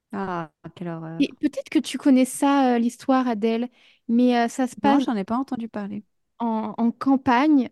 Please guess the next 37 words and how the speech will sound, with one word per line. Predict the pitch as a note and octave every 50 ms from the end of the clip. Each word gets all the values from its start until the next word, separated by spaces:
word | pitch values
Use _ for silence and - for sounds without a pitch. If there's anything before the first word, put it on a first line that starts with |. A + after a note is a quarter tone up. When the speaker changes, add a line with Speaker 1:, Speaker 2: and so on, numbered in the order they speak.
| _ -
Speaker 2:
en | A#3 A3 A3
Corée | - B3+ B3+ A#3+ C4+
du | A3+ B3 A#3+
Sud, | A3+ - - - C4 D#4 E4 F4 - _ _ - _ _ _ _ -
et, | C4 C4+ C4+ C#4+ D4 D4+ D#4 - -
euh, | B3 A#3+ A#3 A#3 A#3 A3+ A3 A3 A3 A3 G#3 F#3+ - - - _ _
c-, | - - - - - - _ _ _ -
attends, | G#3+ A3+ A3 - A#3+ G#3+ - _ _ _ _ - _ -
ça | - C4+
se | -
passait | - C4+ - G4
dans | G4
les | D4 C4+ A#3+
années | C4+ C4 C4 C#4 C#4+ C#4 - -
quatre-vingts, | D#4+ D4 D4 - - C#4 B3 A#3 G3 - - _ _
fin | _ - D4 D#4+
quatre-vingts, | D#4 - D4 C4+ - - C4+ A#3+ A#3 B3+ D4 E4
et | C#4
il | C4+ A3+
y | B3+
a |
eu | B3 C4+ C4
plusieurs, | C4+ - - D4+ C4+ - D4+ D#4 D#4 D4 C#4+
euh, | C#4+ C4 B3 A#3+ A#3+ A#3
meurtres | A#3 A#3+ A#3+ B3+ B3+ C4 C4+ - _ _ _ _ _
et | - A#3+ A#3 A#3 A#3 - G#3+
viols | G3+ G#3+ B3 C4 C4+ C4+
sur | C4 - B3+ A3+
des | G3+ A3
femmes | G#3 - - A#3+ A#3 B3 B3+ A#3+ A#3 G#3+ G#3+
de | F#3+ G3 G#3 G#3
tout | G3 - C#4 C4+ -
âge. | A3 A3 C#4+ E4 C#4+ C4 - - _ _ _ _ _ _ _ _ _ _ -
Et | B3+ B3+ B3
en | A#3+
fait, | - - D4 F4 F4 _ _ _ _
Speaker 1:
Oh. | G#3+ G#3 G#3+ A3+ G#3+ G3